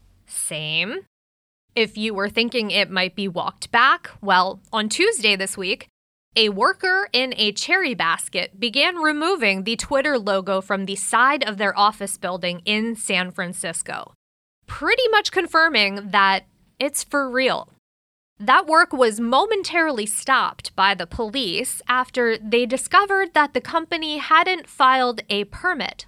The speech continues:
for the work, the presence of the crane, or to shut down a lane of traffic. There have been a lot of hot takes on the subject, but it is important to note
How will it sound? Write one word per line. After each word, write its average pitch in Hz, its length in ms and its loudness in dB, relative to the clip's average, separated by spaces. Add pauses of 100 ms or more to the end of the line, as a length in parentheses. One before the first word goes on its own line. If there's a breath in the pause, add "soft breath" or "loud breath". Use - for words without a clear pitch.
(120)
for 196 180 -2
the 185 80 -4
work, 185 380 -2 (260)
the 208 100 -8
presence 294 440 -2
of 226 160 0
the 220 60 -4
crane, 285 500 -6 (420)
or 403 200 6
to 392 200 -2
shut 339 280 0
down 277 320 2
a 240 140 -2
lane 175 420 -6
of 175 200 -8
traffic. - 680 0 (840)
There 269 180 4
have 370 420 4
been 330 200 4
a 294 180 2
lot 240 420 6
of 240 100 0
hot 208 420 0
takes - 680 -4
on 196 460 0
the 196 80 -8
subject, - 800 -6 (100)
but 196 220 0
it 240 160 4
is 320 160 0
important 339 540 -4
to 277 100 -10
note - 340 -6